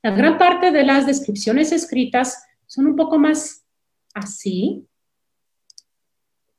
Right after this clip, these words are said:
Sí, entonces, eh, son, eh, un poco más así. Aquí vemos una población, su río,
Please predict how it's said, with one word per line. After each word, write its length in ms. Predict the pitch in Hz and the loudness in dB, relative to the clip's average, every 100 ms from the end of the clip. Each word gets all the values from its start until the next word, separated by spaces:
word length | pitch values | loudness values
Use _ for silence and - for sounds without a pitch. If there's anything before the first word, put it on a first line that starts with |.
| _ - - - _ | _ -20 -20 -20 _
Sí, 200 | 381 508 339 | 2 2 0
entonces, 600 | 269 330 359 359 - - | 0 0 2 0 -4 -4
eh, 380 | 254 247 247 247 | -2 0 0 -2
son, 500 | - 302 311 359 359 | -2 0 4 4 2
eh, 580 | 254 240 240 233 233 220 - | 0 0 2 2 0 -2 -4
un 140 | 233 | -2
poco 200 | 269 277 | 0 4
más 200 | 311 311 | 4 6
así. 640 | 349 339 349 302 320 - _ _ _ _ _ _ _ | 4 2 2 2 2 -4 _ _ _ _ _ _ _
Aquí 280 | 202 214 220 | -4 0 2
vemos 340 | 214 220 220 | 2 2 0
una 460 | 214 214 214 - - _ _ | -2 -2 -4 -8 -20 _ _
población, 920 | - 196 180 180 285 311 311 311 320 311 | -6 -2 -2 -2 4 6 8 8 6 4
su 220 | 208 185 | 0 0
río, 760 | 269 311 294 233 294 - - | 4 6 6 4 2 -4 -14